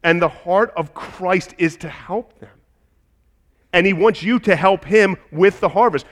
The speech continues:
We can make a difference in this. I mean, you can almost hear Jesus encouraging us,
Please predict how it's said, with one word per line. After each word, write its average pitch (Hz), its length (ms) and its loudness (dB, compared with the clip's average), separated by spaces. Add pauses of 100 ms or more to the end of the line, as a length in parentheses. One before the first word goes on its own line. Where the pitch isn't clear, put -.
We 180 200 -2
can 233 240 -2
make 214 280 2
a 190 60 4
difference 226 520 -2
in 160 140 -2
this. 160 160 0
I 170 40 -2
mean, 170 80 0
you 151 60 -6
can 185 100 0
almost 247 280 0 (160)
hear 208 180 2
Jesus 190 380 -4
encouraging 185 560 -2
us, 147 140 -2